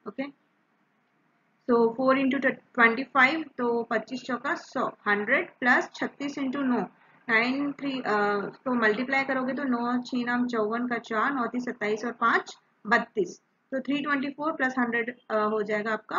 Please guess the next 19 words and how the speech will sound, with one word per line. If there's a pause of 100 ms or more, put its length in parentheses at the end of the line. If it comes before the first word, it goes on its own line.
(100)
four
twenty
four
is
your (240)
answer।
This
is
for
question
number (140)
one। (720)
सेम
प्रोसीजर
आपको
फॉलो
करना
है
like